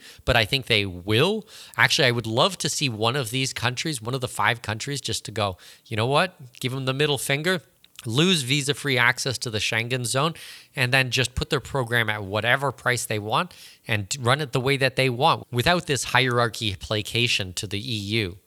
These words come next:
Okay, the original podcast episode that I wanted to do for you, I was gonna call What I've Learned Doing the C B I Program. Up until this point, I've just been giving you the news of the things that have happened over the last week.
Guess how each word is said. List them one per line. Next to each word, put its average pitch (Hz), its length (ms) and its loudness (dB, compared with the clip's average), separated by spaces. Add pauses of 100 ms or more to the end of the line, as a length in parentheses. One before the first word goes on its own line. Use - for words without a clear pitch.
(340)
Okay, 151 260 6
the 127 400 0
original 185 800 2
podcast 131 500 2
episode 120 360 -2
that 113 100 0
I 107 80 2
wanted 104 280 -4
to 107 100 -4
do 135 180 -2
for 120 300 -4
you, 113 260 -4
I 139 140 2
was 147 180 -2
gonna 117 200 -6
call 113 300 -2
What 123 220 0
I've 156 220 2
Learned 117 340 -2
Doing 107 240 -6
the 101 100 -6
C - 200 -6
B 90 180 -4
I 87 120 0
Program. 104 420 -6 (340)
Up 175 120 0
until 190 200 0
this 156 200 0
point, 123 260 -2
I've 113 120 -2
just 139 180 -2
been 123 100 -6
giving 127 240 -2
you 120 120 -2
the 117 100 -2
news 127 500 -2
of 98 100 -6
the 101 80 -6
things 127 300 -6
that 101 140 0
have 95 100 0
happened 113 340 0
over 92 180 -4
the 90 100 -6
last 90 360 -6
week. 104 240 -6